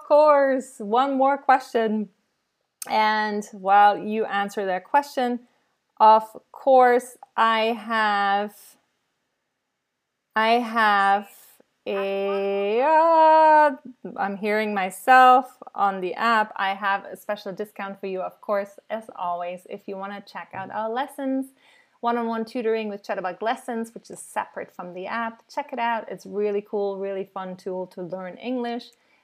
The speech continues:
And of course, you get a little discount from me.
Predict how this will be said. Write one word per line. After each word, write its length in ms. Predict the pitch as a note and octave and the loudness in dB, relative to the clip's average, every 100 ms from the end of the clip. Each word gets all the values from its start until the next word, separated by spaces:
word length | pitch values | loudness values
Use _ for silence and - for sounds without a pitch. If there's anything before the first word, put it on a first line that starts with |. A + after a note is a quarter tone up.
| - | -14
And 240 | F#3+ F#3+ E3+ | -10 -10 -10
of 160 | E3+ | -14
course, 320 | - G3+ G3+ G3+ | -8 -8 -8 -10
you 60 | |
get 140 | F3+ F#3 | -8 -6
a 60 | |
little 220 | F3+ F#3 | -6 -6
discount 680 | F#3 C4+ B3+ B3+ A#3 A#3 A#3 - _ | -2 -2 -2 -6 -6 -6 -8 -12 _
from 380 | C#4 C#4+ D4 C#4 - | 0 2 2 -4 -10
me. 600 | G3 G#3+ A3+ G#3+ F3 E3 | -4 2 4 4 0 -8